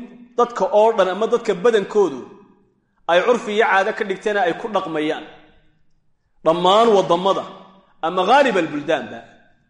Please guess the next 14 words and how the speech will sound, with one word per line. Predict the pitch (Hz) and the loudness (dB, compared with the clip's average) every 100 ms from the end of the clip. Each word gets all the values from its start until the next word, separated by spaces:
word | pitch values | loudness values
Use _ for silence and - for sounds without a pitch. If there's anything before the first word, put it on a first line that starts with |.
| _ _ _ _ | _ _ _ _
waddamada | 135 139 190 208 185 | -10 -4 -2 0 0
iyo | 185 | -2
deegaanada | 165 160 151 151 170 147 | -2 -2 -2 -2 -4 -8
say | - 151 | -12 -12
u | 156 | -12
badan | 135 131 | -10 -10
yihiin. | 123 117 82 - _ _ _ _ _ _ _ - | -10 -12 -16 -20 _ _ _ _ _ _ _ -4
Waa | 156 | -2
shay | 160 196 185 | 2 2 2
curfi | 220 208 180 175 | 2 0 0 2
oo | 185 | 4
la | 165 | 4
wada | 151 147 | 2 0
yaqaano. | 151 147 147 147 | 0 2 2 2